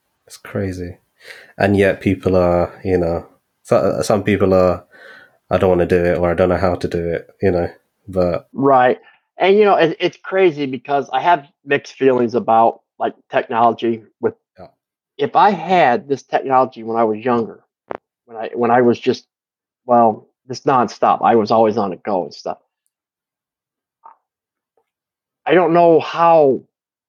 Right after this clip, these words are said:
Speaker 2: things would have been different, but then on the other hand, you know, I'm glad that I grew up before this technology because I learned how to deal with people on a personal level.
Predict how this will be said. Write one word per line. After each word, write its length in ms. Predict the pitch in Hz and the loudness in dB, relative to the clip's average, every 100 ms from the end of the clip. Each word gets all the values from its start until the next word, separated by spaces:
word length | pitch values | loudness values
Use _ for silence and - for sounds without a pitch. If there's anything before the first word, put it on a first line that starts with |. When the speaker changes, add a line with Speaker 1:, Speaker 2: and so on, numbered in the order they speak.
| _ 160 | _ -6
Speaker 2:
things 220 | 160 156 | -6 -2
would 120 | 147 | -2
have 60 | 113 | -2
been 200 | 113 107 | -6 -2
different, 440 | 180 196 120 95 | 0 0 -2 -6
but 160 | 131 160 | -4 0
then 140 | 175 | 2
on 140 | 156 | 2
the 140 | 143 156 | 2 2
other 200 | 247 226 | 0 -2
hand, 500 | 143 139 127 127 123 | -4 -6 -2 -4 -4
you 120 | 147 | -2
know, 380 | 139 139 127 - _ _ | 2 2 2 -4 _ _
I'm 140 | 151 143 | -4 0
glad 340 | 175 196 180 | 2 2 2
that 100 | 156 | 2
I 100 | 139 | 0
grew 260 | 131 165 170 | 0 0 0
up 80 | - | 0
before 380 | 117 - 220 | -4 2 2
this 160 | 208 - | 2 -4
technology 580 | - 113 127 117 113 127 | -4 -6 -4 -4 -4 -6
because 600 | 117 110 _ 151 143 135 - | -10 -12 _ -2 -2 -2 -2
I 280 | 135 139 - _ _ _ _ _ _ _ _ 135 | 0 0 -4 _ _ _ _ _ _ _ _ -2
learned 300 | 165 233 185 | 0 0 0
how 140 | 156 | 0
to 100 | 120 | 0
deal 240 | 110 110 | -4 -8
with 200 | 110 - - | -8 -8 -14
people 340 | 104 - 90 | -16 -10 -8
on 140 | 110 113 | -6 -6
a 60 | |
personal 460 | 107 123 113 120 107 | -2 0 -2 -4 -8
level. 320 | 82 55 - | -8 -8 -16